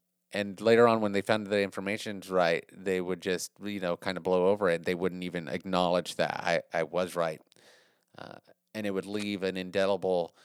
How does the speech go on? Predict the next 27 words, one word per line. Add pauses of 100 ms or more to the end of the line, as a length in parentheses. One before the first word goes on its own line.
(200)
habit
of
trying
to
prove
myself
right, (120)
to
prove
my
value, (460)
because
I
was
compared,
like,
it, (380)
just
connect
these
things,
right? (340)
And
this
was
learned
from,